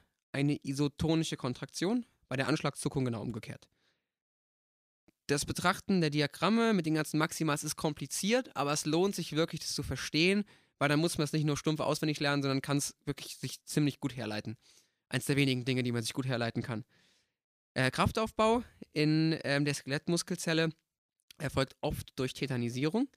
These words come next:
also einer hohen Frequenz und die Verschmelzung der ankommenden Aktionspotenziale, quasi eine Aufsummation. Die glatten Muskelzellen, äh, unterscheiden sich von den Skelettmuskelzellen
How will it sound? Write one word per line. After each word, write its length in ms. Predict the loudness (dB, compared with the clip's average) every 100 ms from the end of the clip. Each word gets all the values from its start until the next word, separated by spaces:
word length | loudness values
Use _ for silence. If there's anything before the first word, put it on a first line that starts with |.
| _ _ _ _
also 200 | -2 0
einer 260 | 2 0 0
hohen 280 | 0 0 0
Frequenz 600 | -4 -4 0 0 0 -4
und 160 | -6
die 60 | -4
Verschmelzung 840 | -4 -2 2 4 2 2 2 2
der 140 | 2 0
ankommenden 420 | 0 0 -2 -4
Aktionspotenziale, 840 | -4 -4 -4 -4 -8 -8 -10 -12 -14 _ _ _ _
quasi 200 | -6 -2
eine 140 | -2 -2
Aufsummation. 840 | -2 -2 -2 -2 -4 -8 -10 -14 _ _ _ _ _ _ _
Die 60 | -2
glatten 280 | 0 2 2
Muskelzellen, 800 | 2 0 -4 0 2 2 0 -2
äh, 80 | -2
unterscheiden 500 | 0 0 0 0 0
sich 120 | -2
von 100 | -2
den 100 | -2
Skelettmuskelzellen 1000 | 0 -2 0 -2 -2 -4 -2 2 2 2